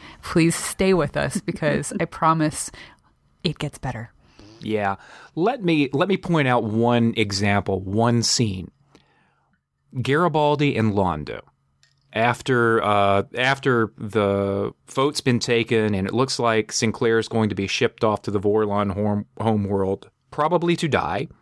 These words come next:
Speaker 2: because nobody ever comes back, Garibaldi basically, uh, gives Londo what for, because Londo, uh, was one of the, was one of the votes that, uh, sent Sinclair packing.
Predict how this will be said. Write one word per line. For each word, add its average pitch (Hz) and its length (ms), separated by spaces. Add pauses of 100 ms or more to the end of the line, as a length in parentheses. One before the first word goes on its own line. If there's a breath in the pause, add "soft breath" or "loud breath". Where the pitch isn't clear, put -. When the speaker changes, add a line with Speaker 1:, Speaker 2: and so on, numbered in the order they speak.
(140)
Speaker 2:
because 95 300
nobody 98 640
ever 110 140
comes 117 260
back, 95 340 (760 loud breath)
Garibaldi 143 800
basically, 120 1120
uh, 101 360 (100)
gives 113 300
Londo 107 540
what 101 220
for, 85 460
because 95 360
Londo, 95 680
uh, 95 240
was 95 340
one 98 140
of 98 140
the, 101 300 (300)
was 113 380
one 107 140
of 107 60
the 107 60
votes 113 280
that, 110 320
uh, 104 360 (200)
sent - 640
Sinclair 120 400
packing. 139 420